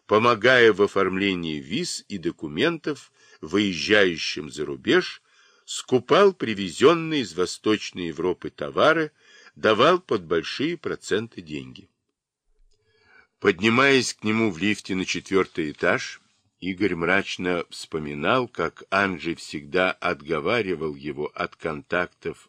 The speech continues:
с Каримом, убеждая, что дружба с бандитом ничем хорошим не закончится.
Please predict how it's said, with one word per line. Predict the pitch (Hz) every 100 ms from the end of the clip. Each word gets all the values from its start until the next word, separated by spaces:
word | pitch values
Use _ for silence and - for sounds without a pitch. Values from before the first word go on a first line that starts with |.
| -
с | -
Каримом, | - 95 104 92 67 - _ _ - - _
убеждая, | 78 90 85 73 101 95 82
что | - 85
дружба | 71 104 117 73 82
с | 69
бандитом | 69 78 71 76 170 - 65 _ _ _ _ _
ничем | 82 90 - 147 139
хорошим | 107 107 113 - 101
не | 98
закончится. | 85 - 71 64 - - - -